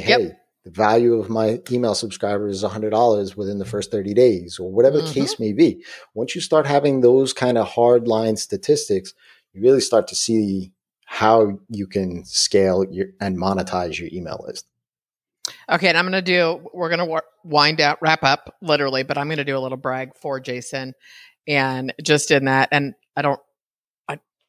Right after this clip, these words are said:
Speaker 1: if, if there's an N D A involved, then you can punch me, but you shared it publicly about working with S P I and Pat Flynn,
Speaker 2: Mm-hmm.
Speaker 1: um, you know, and had great success. And so I'm,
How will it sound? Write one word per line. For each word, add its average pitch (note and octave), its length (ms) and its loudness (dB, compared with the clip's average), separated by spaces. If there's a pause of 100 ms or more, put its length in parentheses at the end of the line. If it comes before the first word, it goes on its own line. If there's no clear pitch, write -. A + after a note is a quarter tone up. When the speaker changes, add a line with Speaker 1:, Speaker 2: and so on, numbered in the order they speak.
(120)
Speaker 1:
if, F3+ 240 -2
if G#3+ 160 2
there's E4+ 240 2
an E4+ 100 2
N D#4+ 140 2
D C#4+ 160 6
A C#4 160 6
involved, G3 420 6
then F3 320 2
you E3+ 140 -4
can E3 160 -6
punch E3+ 300 0
me, C3 120 -2
but C3 140 0
you C#3+ 140 -4
shared C#3+ 260 2
it C#3 100 -4
publicly C#3 400 0
about B2+ 280 4
working C#3 340 -2
with C3 260 -2
S C3+ 220 -2
P C#3+ 160 0
I C3 160 4
and B2+ 160 -2
Pat B2+ 240 -4
Flynn, C3 340 -8 (160)
Speaker 2:
Mm-hmm. B2 180 -12 (220)
Speaker 1:
um, C3+ 420 2
you D3+ 140 -2
know, C3+ 280 0
and C3+ 500 0 (260)
had F3+ 220 0
great G3 240 -2
success. - 580 -2
And D3+ 180 -4
so D3 520 2 (720)
I'm, E3+ 180 -2